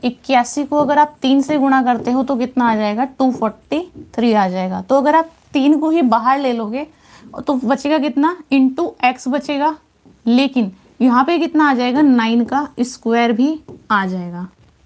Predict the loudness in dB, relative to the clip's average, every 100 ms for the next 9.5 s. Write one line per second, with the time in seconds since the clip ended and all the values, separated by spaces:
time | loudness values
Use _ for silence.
0 | _ -2 0 2 2 0 0 0 -2 -6
1 | _ _ _ _ _ -6 -2 -2 -2 -2
2 | 0 2 4 2 2 0 0 -2 -4 0
3 | 0 2 0 0 0 -2 -2 0 0 0
4 | 0 0 0 -2 -2 -2 0 -4 -8 _
5 | _ _ _ -4 -2 0 2 2 2 2
6 | 2 0 0 0 -2 -2 -2 -4 0 0
7 | 2 4 4 2 0 -2 -2 2 4 6
8 | 6 4 4 2 2 0 0 0 0 0
9 | 0 -2 -6 -6